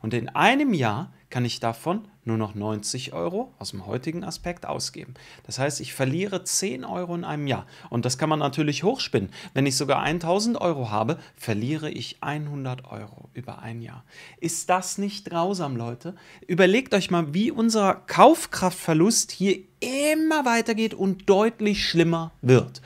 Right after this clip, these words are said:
Und dazu muss man ja sagen, das ist der offizielle Wert. Das ist der offizielle Wert, der jetzt hier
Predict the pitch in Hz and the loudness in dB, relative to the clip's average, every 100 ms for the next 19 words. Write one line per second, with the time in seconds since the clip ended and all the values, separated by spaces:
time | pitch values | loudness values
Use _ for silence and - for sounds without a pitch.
0 | - - - 240 330 233 - 190 175 160 | -18 -10 6 8 8 6 4 4 4 2
1 | 160 135 123 110 104 147 - - - - | 0 2 2 2 0 -2 -8 -20 -20 -16
2 | - - - - - - - 120 135 - | -6 -6 -2 -2 -2 -10 -6 2 2 4
3 | 123 - - 95 - - - - 123 151 | 0 0 -4 -4 -10 -16 -20 -12 -6 -2
4 | 190 156 135 247 - 247 - 208 185 165 | 0 4 6 4 2 -4 -2 0 2 2
5 | 190 190 151 151 170 - 147 165 | 0 0 -2 -2 -4 -8 0 0